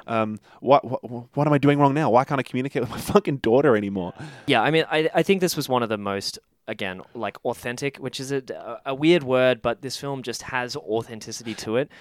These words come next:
Speaker 2: The relationship between her and her dad is just one of the most authentic, like, so he's a single father, and, um, the, just the way that he interacts with her is very believable. He makes a, a f-, a parenting faux pas where he,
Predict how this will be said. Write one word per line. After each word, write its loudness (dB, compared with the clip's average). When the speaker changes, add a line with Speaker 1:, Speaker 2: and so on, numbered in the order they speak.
Speaker 2:
The 4
relationship 0
between -4
her 2
and -6
her -8
dad -6
is -10
just -8
one 0
of -4
the -4
most -4
authentic, -8
like, -6
so 4
he's 2
a -6
single -2
father, -2
and, -6
um, -6
the, 0
just -10
the 0
way -2
that -6
he -8
interacts -2
with -12
her -4
is -10
very 0
believable. -4
He -8
makes -2
a, 2
a -4
f-, -8
a -6
parenting -8
faux -2
pas 2
where -4
he, -10